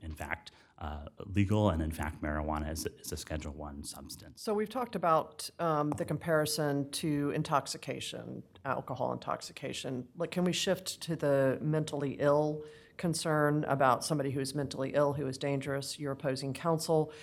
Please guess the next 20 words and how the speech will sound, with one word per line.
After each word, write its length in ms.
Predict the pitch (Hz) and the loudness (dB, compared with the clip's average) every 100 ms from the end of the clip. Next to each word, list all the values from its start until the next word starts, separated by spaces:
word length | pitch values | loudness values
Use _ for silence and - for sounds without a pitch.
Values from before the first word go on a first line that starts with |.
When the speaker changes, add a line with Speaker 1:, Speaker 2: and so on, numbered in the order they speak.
| - - | -20 -2
Speaker 2:
has 200 | 156 131 | 0 0
warned 420 | 143 165 170 156 | 4 6 8 8
us, 440 | 139 143 - - - | 6 6 2 -4 -4
if 200 | 147 - | -6 -4
we 100 | 139 | -2
go 180 | 151 143 | 0 2
down 240 | 139 135 | 2 2
that 220 | 131 123 | 0 -2
path, 480 | - 185 143 135 - | -2 4 6 6 2
we 140 | 143 | -2
run 240 | 139 143 143 | 2 2 2
the 100 | 135 | 0
risk 480 | 139 127 - - - | 2 2 0 -6 0
of 280 | 147 135 - | 0 0 -4
painting 400 | 160 156 147 139 | -4 -2 -2 -2
with 180 | 127 - | -2 -4
too 220 | - 202 | -2 0
broad 280 | 165 151 139 | 4 6 6
a 60 | 135 | 6
brush. 520 | 135 131 127 - | 8 8 6 2